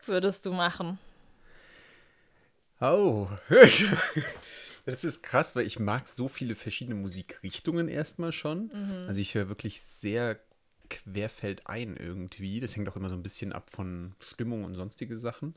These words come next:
Speaker 2: Ich bin seit so einem Jahr ungefähr wieder zurück auf meinem Nu-Metal-Trip irgendwie, so, äh,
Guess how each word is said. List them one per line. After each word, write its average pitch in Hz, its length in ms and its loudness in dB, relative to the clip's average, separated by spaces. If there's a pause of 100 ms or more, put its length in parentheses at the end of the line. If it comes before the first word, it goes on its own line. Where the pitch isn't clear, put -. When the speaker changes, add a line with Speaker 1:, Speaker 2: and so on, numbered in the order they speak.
(100)
Speaker 2:
Ich - 100 -16
bin 131 140 -2
seit 120 240 8
so 123 60 0
einem 107 180 0
Jahr 101 260 0
ungefähr 127 340 -2
wieder 110 200 -4
zurück - 420 -10
auf - 140 -16
meinem 101 340 -2
Nu-Metal-Trip 117 920 -4
irgendwie, 131 360 -8
so, 98 380 -6
äh, 98 380 -6